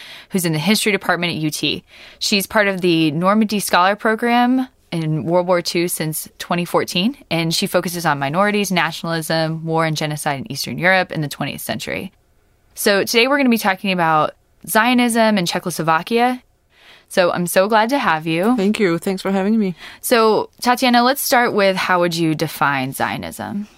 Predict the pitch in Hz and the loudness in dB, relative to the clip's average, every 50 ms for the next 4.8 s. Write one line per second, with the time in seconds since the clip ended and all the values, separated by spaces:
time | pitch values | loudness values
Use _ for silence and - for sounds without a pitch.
0 | _ _ - - - - - - - - 202 202 - 262 262 233 220 220 247 220 | _ _ -20 -20 -20 -20 -20 -12 -2 0 0 2 2 0 0 0 0 0 0 2
1 | 226 226 214 - 220 202 - - 185 185 - - - 175 160 160 - - - 175 | 2 0 0 0 0 -2 0 0 -2 -2 -2 -2 -2 0 0 0 0 -2 -4 -4
2 | - - - - - 165 156 156 147 - - - - - 160 156 156 151 143 143 | -8 -8 -4 -2 0 2 0 0 0 -4 -6 -6 -4 -2 -2 0 0 0 -2 -2
3 | 143 147 151 156 175 - - 165 156 - 185 175 175 - 185 156 156 165 - - | -4 -6 -8 -10 -14 -8 -6 -6 -2 -2 0 0 0 0 0 -2 -2 -2 -2 -4
4 | 202 208 208 - 214 214 214 202 - 220 202 - - - - - | -4 -4 -2 0 0 0 0 0 -2 -4 -4 -4 -8 -12 -16 -18